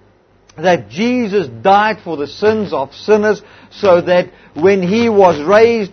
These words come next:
from the dead, he was raised for our justification, and now's my time of justification.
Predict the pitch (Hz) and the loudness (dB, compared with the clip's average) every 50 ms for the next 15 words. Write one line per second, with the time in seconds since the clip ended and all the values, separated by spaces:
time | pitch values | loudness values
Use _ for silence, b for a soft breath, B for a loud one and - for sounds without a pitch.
0 | _ 208 214 214 202 190 170 156 143 196 208 208 165 175 196 214 202 180 175 160 | _ -4 -4 -4 -2 -4 -6 -2 0 2 2 4 2 0 -4 -4 -2 -2 -2 -2
1 | 139 131 131 160 208 220 226 226 190 - - - 185 175 175 - 202 196 214 214 | -4 -6 -4 -2 -2 0 0 -2 -4 -8 -10 -8 -6 -6 -6 -4 -4 -2 0 0
2 | 208 196 180 147 117 113 180 214 202 214 - 160 135 - 147 - - - 208 214 | 0 0 -2 -4 -4 -4 -4 -4 -4 -6 -12 -16 -16 -16 -18 -18 -10 -4 -2 -2
3 | 214 202 - - 208 196 180 B B B B - 151 156 156 175 214 226 220 220 | -2 -2 -4 -6 -8 -8 -8 B B B B -12 -12 -8 -4 -2 0 2 2 0
4 | 202 170 175 180 175 175 165 170 _ 208 208 208 208 202 180 156 123 113 110 151 | 0 -2 -4 -2 -2 -2 -2 -2 _ -2 0 0 0 -2 -4 -6 -8 -10 -4 -2
5 | 208 214 208 - 180 156 - 151 131 - - 202 208 202 196 - 202 175 | -2 -2 -2 -6 -14 -14 -14 -18 -14 -4 -2 0 0 0 -2 -4 -6 -6